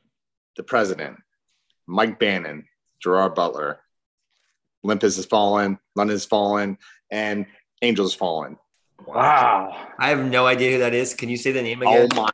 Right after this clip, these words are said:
Speaker 1: goodness.
Speaker 3: I have no
Speaker 2: No,
Speaker 3: idea.
Speaker 2: I, I know that I'm familiar with the movies, but I just didn't even consider it that
Speaker 3: Mike
Speaker 2: at
Speaker 3: who?
Speaker 2: all.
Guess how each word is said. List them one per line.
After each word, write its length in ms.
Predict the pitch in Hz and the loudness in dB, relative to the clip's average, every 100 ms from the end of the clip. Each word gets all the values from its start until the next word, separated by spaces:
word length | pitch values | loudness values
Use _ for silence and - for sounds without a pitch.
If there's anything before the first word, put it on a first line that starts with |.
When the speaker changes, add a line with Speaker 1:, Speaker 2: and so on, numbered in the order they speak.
| 107 | -2
Speaker 1:
goodness. 340 | 113 113 104 92 | -2 -2 -2 -4
Speaker 3:
I 80 | 131 | -4
have 140 | 123 | -2
no 200 | 135 131 | 2 4
Speaker 2:
No, 40 | 135 | 6
Speaker 3:
idea. 160 | 233 208 185 208 - | 6 8 6 4 2
Speaker 2:
I, 140 | 160 | 4
I 40 | 196 | 4
know 260 | 180 226 | 6 6
that 120 | 190 165 | 6 2
I'm 100 | 185 | -2
familiar 300 | 180 202 190 | -2 -2 -2
with 100 | 170 | -2
the 60 | |
movies, 320 | 156 185 175 139 | -4 -2 -2 -2
but 140 | 135 | 2
I 120 | 139 | 2
just 140 | 147 127 | 0 -4
didn't 120 | 143 | -4
even 180 | 139 123 | -2 -4
consider 420 | 113 - 143 117 | -6 -2 0 -2
it 120 | 101 _ | -6 _
that 240 | 120 117 110 | -4 -2 0
Speaker 3:
Mike 220 | 147 143 | -2 -2
Speaker 2:
at 120 | 117 | 0
Speaker 3:
who? 80 | 170 | 0
Speaker 2:
all. 280 | 170 101 98 | 0 -2 -6